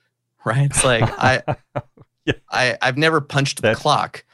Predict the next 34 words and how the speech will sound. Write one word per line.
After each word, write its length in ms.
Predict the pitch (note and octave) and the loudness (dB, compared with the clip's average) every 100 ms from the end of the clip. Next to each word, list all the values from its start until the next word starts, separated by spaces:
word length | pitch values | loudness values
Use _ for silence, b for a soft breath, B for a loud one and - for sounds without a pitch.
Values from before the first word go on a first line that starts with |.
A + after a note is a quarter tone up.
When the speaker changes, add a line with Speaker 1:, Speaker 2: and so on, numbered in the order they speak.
| b b b | b b b
Speaker 1:
I 40 | A#2+ | 0
Speaker 2:
Uh-huh. 220 | G2 - | 2 2
Speaker 1:
got 320 | D3+ A2+ - | 2 0 -4
paid 420 | - D#3+ D#3+ B2 | -4 0 0 0
for 140 | - A#2+ | -2 -2
knowing 400 | B2 C#3 A2+ F#2 | 0 0 0 -2
really 300 | A#2 C3 A2 | -4 -4 -6
weird 360 | F#2+ A#2 B2 | -4 -2 -2
stuff 360 | - - A#2 - | -2 0 0 0
and 100 | G2 | -6
showing 320 | - A#2 A2 | -4 -2 0
up 160 | C#3+ C#3 | -2 -4
in 80 | F#2+ | -6
the 60 | |
middle 240 | F#2 F#2 F2+ | -4 -6 -6
of 80 | E2 | -8
the 80 | |
night 340 | F2 F2 F2 - | -4 -4 -6 -6
to 280 | G2 F#2+ - | -4 -2 -2
entertain 420 | A2 G#2+ A#2+ A2+ | -4 -4 -4 -4
a 180 | G#2+ G2 | -4 -6
crowd 360 | - - A#2 G#2+ | -8 -2 -2 -2
of 60 | |
strangers. 600 | - C3 D3+ A2+ A#1+ - G2+ | -4 -2 -2 -2 -6 -6 -6
Like, 160 | G#2+ | -6
that's 220 | C#3 - | -6 -4
not 380 | A#2 A#2+ C3+ - | -4 0 -2 -2
normal 400 | G#2+ G#2+ A#2 G#2 | -2 0 0 -2
behavior. 640 | F#2 F#2 A#2 G#2+ D#2 A1 - b b b b b b b _ - | -6 -6 -6 -6 -8 -10 -16 b b b b b b b _ -4
So 380 | - G#2+ G2+ - | 2 2 2 0
I, 260 | A#2 B2 - | 0 0 0
I'd 180 | G#2 G#2+ | -2 0
never 300 | C#3+ C#3+ B2+ | 0 0 -2
had 500 | A2 B2+ C3 A#2 | -4 -2 0 0